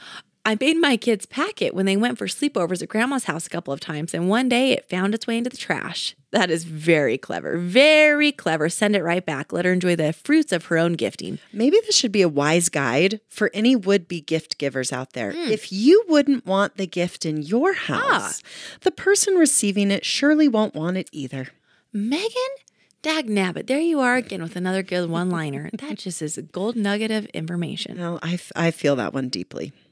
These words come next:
Speaker 1: Well, yeah, obviously. It came straight from the heart. Good grief. All right. Oh, same vein. A recorder.
Speaker 2: And not,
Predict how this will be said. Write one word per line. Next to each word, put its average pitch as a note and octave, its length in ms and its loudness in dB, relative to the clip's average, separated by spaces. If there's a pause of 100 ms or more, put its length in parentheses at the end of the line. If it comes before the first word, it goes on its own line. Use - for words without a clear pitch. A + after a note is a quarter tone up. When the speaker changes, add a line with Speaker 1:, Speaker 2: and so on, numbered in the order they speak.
(100)
Speaker 1:
Well, G#3 280 -2
yeah, B3 340 -4
obviously. G#3+ 680 -4
It A3+ 100 -4
came - 180 -6
straight A3+ 240 -4
from B3+ 140 -6
the G3 80 -2 (100)
heart. B3 520 -6
Good A#3+ 160 -12
grief. A#3+ 360 -8 (580)
All C#4 140 2
right. C4+ 260 2
Oh, A3 160 0
same F#3+ 440 2
vein. A#3+ 460 0 (400)
A F3+ 160 2
recorder. F#3 1200 4 (280)
Speaker 2:
And F#3 200 -2
not, G#3 420 4